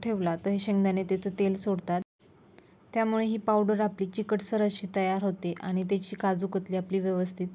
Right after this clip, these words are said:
तयार होणार नाही. सर्व पावडर करून झाल्याच्या नंतर एका चाळणीने आपल्याला ही चाळून घ्यायची आहे, ज्यामुळे जर मोठे मोठे तुकडे जर राहिले असतील तर ते वरती राहतील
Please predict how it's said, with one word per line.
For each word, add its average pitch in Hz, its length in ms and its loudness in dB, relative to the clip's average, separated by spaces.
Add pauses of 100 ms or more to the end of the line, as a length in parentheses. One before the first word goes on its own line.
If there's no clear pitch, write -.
(120)
तयार 190 240 2
होणार 175 320 0
नाही. 170 360 -2 (400)
सर्व 220 280 2
पावडर 208 380 2
करून 196 320 0
झाल्याच्या 185 400 0
नंतर 180 380 0
एका 190 220 -2
चाळणीने 185 680 0
आपल्याला 190 400 -2
ही 170 220 -2 (160)
चाळून 196 340 2
घ्यायची 185 360 -2
आहे, 180 280 0 (420)
ज्यामुळे 220 440 2
जर 220 140 0
मोठे 214 280 2
मोठे 214 260 2 (100)
तुकडे 196 280 2
जर 202 140 4
राहिले 190 260 2
असतील 185 380 -2
तर 196 100 2
ते 190 140 -2
वरती 185 360 0
राहतील 185 420 0